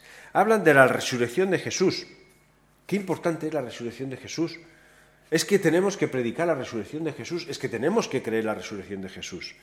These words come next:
En el salmo que usa, el Salmo dieciséis, David no resucitó, quien resucitó es, es Jesús. En primera de Corintios quince encontramos que si, la res-, si Jesús no ha resucitado, va, todo lo que predicamos no vale para nada. Pues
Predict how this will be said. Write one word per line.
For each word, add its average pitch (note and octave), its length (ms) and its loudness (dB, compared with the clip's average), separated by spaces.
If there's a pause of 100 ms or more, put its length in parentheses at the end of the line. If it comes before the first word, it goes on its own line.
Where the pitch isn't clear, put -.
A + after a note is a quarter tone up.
(520)
En A#2+ 220 4
el A2+ 100 -2
salmo D3 400 4
que C#3 100 0
usa, D3+ 200 0
el C3+ 60 -2
Salmo C#3 260 0
dieciséis, C3+ 440 0
David C3 220 2
no D3+ 120 2
resucitó, B2+ 600 -4
quien C3+ 160 -2
resucitó B2 420 -4
es, F3 160 -6 (380)
es D3 160 -2
Jesús. - 480 -6 (340)
En B2 140 0
primera C3 300 4
de C3 60 4
Corintios C3+ 440 0
quince D#3+ 260 2
encontramos C#3 440 2
que C3 120 -2
si, A#2 380 -6
la A#2+ 160 2
res-, A#2 260 -6
si A2+ 220 -6
Jesús C3 260 -8
no C#3 80 -4
ha C#3 60 2
resucitado, C3 840 -4
va, A2+ 220 -6
todo C3 160 0
lo C3+ 120 0
que C3+ 100 -4
predicamos D#3 480 -2
no D#3+ 100 2
vale D3+ 160 2
para C3+ 220 0
nada. F#3 400 -2 (480)
Pues G#2 200 -8